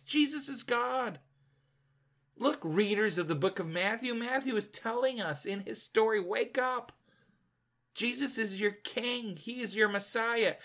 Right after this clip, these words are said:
and he is God." And yet these scribes, they probably walked away. They were wise on the specifics of the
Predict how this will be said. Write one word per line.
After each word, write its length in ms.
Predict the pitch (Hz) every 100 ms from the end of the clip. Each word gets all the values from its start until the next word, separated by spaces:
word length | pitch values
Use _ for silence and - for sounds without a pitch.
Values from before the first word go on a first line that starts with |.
| -
and 280 | - 123 127
he 600 | 131 208 190 190 196 190 -
is 420 | 180 175 170 143
God." 580 | - 175 165 175 170 135
And 240 | 127 135
yet 300 | 160 190 190 -
these 320 | 143 127 -
scribes, 960 | - - 147 156 190 202 208 185 - - _ _ _ - _ _ _ _ _ _ _
they 80 | -
probably 320 | 139 165 196
walked 340 | 143 139 143 143
away. 560 | 135 165 202 190 135 _ _ _ _ _ _ _ _ _ _ _ _ _ _ _ _ _ _ _
They 160 | 147 143
were 160 | 110 98
wise 840 | 95 131 147 143 135 127 107 98
on 140 | 101
the 80 | 98
specifics 720 | - - 101 - 113 101 -
of 140 | 98
the 100 | 80